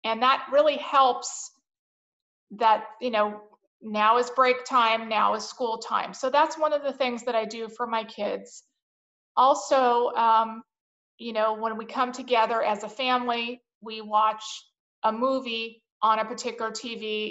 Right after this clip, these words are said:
in a particular room, and that is where we relax as a family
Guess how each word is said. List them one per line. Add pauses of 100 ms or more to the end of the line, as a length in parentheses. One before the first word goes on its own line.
in
a
particular
room,
and
that
is
where
we
relax
as
a
family